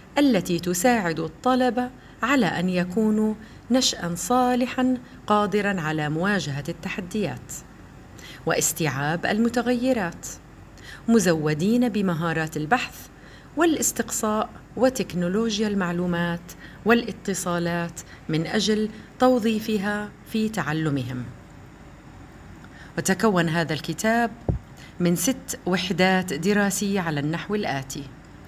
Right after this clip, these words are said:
الوحدة الأولى <clears throat> السلطات الدستورية، وتناولت السلطات الثلاثة،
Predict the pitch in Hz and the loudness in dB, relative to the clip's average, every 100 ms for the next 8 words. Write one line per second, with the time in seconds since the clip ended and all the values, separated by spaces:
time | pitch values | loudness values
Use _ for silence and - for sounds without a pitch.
0 | - - - 208 196 196 - 156 147 180 | -20 -18 0 4 6 4 2 0 0 0
1 | 220 240 285 294 - - - - - - | 0 0 0 -4 -14 -20 -20 -20 -20 -20
2 | - - - - - - - - - 147 | -20 -20 -20 -20 -20 -4 2 4 4 0
3 | - - - - 233 - 185 170 - 220 | -6 -16 -12 0 0 0 -2 -4 -2 0
4 | 226 226 - - - - 156 156 214 - | 2 0 -4 -16 -6 0 0 2 0 2
5 | 240 175 127 - - - - - - - | 2 2 -4 -8 -14 -20 -20 -20 -16 -14
6 | - 160 160 180 180 175 165 165 - - | -4 0 2 4 4 4 2 0 -2 -4
7 | 180 160 - 240 240 226 202 151 135 - | -2 -4 0 0 0 -2 0 0 0 -4